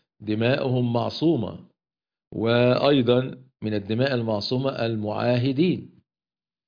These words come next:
المعاهدين أو المعاهدين،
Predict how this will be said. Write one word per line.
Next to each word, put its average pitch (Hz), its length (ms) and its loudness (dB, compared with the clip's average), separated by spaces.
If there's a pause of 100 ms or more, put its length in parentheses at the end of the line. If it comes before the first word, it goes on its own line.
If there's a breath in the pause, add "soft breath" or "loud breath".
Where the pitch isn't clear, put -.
(120)
المعاهدين 123 720 0
أو 113 280 0
المعاهدين، 131 1040 -2